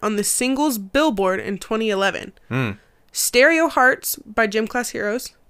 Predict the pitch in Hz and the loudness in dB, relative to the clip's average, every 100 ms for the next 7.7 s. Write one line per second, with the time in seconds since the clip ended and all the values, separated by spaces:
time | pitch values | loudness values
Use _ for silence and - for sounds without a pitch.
0 | - 113 107 104 _ _ _ _ _ _ | -12 -10 -10 -14 _ _ _ _ _ _
1 | _ - 302 233 220 233 - _ _ - | _ 2 6 8 6 4 -2 _ _ -6
2 | 220 226 240 226 226 214 214 202 190 - | 0 4 4 2 0 2 2 2 -2 -6
3 | - - - 208 _ _ - - - 214 | -8 -6 -10 -12 _ _ -14 -10 -6 -6
4 | 208 214 208 190 185 196 185 196 185 _ | -6 -8 -6 -8 -8 -10 -8 -8 -12 _
5 | - - - - - - - - 214 208 | -12 -8 -6 -6 -10 -16 -14 -4 0 0
6 | 208 208 202 180 175 170 - 190 196 190 | 0 -2 -2 -4 -6 -6 -12 -12 -10 -12
7 | - 226 - - - 208 | -12 -12 -12 -12 -12 -12